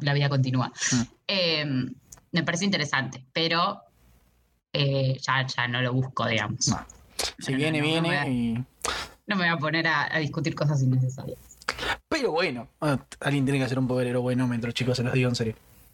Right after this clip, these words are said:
Speaker 1: Listo.
Speaker 2: Em,
Speaker 1: Ahora sí.
Speaker 2: ¿de qué es este
Speaker 1: Este es
Speaker 2: capítulo,
Speaker 1: el
Speaker 2: Macarena?
Speaker 1: Bueno, lo teníamos pendiente hace mucho. Y nos dimos cuenta que tal vez si sacamos los podcasts de algo que salió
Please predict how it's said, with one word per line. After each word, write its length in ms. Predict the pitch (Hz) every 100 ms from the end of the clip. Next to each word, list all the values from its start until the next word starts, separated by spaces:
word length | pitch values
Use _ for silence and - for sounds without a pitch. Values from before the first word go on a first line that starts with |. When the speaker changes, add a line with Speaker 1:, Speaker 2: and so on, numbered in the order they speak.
| _ - - -
Speaker 1:
Listo. 240 | 196 165
Speaker 2:
Em, 560 | 147 135 131 123 117 113
Speaker 1:
Ahora 320 | 190 208 190
sí. 360 | - 143 131 135 - - - - - - - -
Speaker 2:
¿de 80 | 233
qué 80 | 233
es 60 | 285
este 140 | 240
Speaker 1:
Este 0 |
es 60 | 214 190
Speaker 2:
capítulo, 220 | 165 151
Speaker 1:
el 60 |
Speaker 2:
Macarena? 340 | 147 143 139 127 - - - - - - - - - - - - - - -
Speaker 1:
Bueno, 220 | - 180 180
lo 100 | 185
teníamos 300 | 208 233 226
pendiente 340 | 175 170 175
hace 140 | 175 151
mucho. 460 | 151 160 208 220 - - - - - - - - - - - - _
Y 80 | -
nos 120 | 262
dimos 200 | 277 294
cuenta 320 | 302 285 285 262
que 380 | 277 294 302 - -
tal 180 | 208
vez 200 | 220 233 240
si 180 | - 202
sacamos 640 | 185 170 180 185 175 147
los 140 | 165 156
podcasts 460 | 180 165 156 147
de 200 | 151 156 -
algo 240 | 180 185
que 80 | 180
salió 500 | 175 170 175 151 -